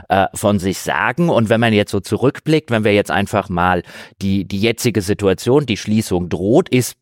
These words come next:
beziehungsweise die ist ja schon beschlossene Sache. Die Frage ist nur, kommt noch ein, kommt noch ein Ritter in, in glänzender Rüstung rein, ja, und rettet, äh, äh,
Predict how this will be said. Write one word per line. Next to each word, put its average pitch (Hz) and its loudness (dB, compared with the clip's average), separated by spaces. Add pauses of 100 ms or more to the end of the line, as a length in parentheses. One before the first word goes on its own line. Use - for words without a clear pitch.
beziehungsweise 104 0
die 110 -4
ist 120 -2
ja 117 4
schon 117 0
beschlossene 107 0
Sache. 110 0
Die 104 -2
Frage 104 -2
ist - -8
nur, 107 -2
kommt 110 -2
noch 107 0
ein, 95 0 (340)
kommt - 0
noch 110 -2
ein 208 0
Ritter 123 2
in, 107 0
in 104 -4
glänzender 117 0
Rüstung 107 -2
rein, 92 -2
ja, 110 2
und 98 -4
rettet, - -2
äh, 98 2
äh, 90 -2